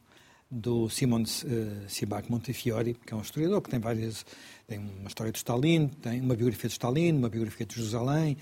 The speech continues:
muitas out-, uma biografia, uma, tínhamos um, dois volumes sobre a história dos Romanov, que foi a última família, ou a grande família imperial da Rússia. E, eh, esta é uma história do mundo,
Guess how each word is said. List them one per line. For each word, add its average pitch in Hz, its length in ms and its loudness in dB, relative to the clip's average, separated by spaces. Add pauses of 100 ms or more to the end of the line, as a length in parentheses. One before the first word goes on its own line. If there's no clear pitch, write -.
(240)
muitas 147 280 2
out-, 117 180 -4 (360)
uma 131 120 4
biografia, 120 460 2
uma, 113 280 0
tínhamos 113 280 0
um, 110 400 0
dois 139 160 8
volumes 139 360 8
sobre 113 180 0
a - 20 0
história 123 220 0
dos 110 100 -4
Romanov, 123 500 4 (560)
que - 60 -20
foi 117 160 -2
a 117 40 4
última 117 220 -2
família, 110 520 -2 (120)
ou 196 180 2
a - 40 -2
grande 139 260 2
família 117 360 2
imperial 110 460 0
da 120 100 -4
Rússia. 139 400 0 (920)
E, 190 380 8 (180)
eh, 165 540 10 (760)
esta 160 180 -2
é - 20 2
uma 165 80 2
história 170 220 4
do 139 100 4
mundo, 104 360 -2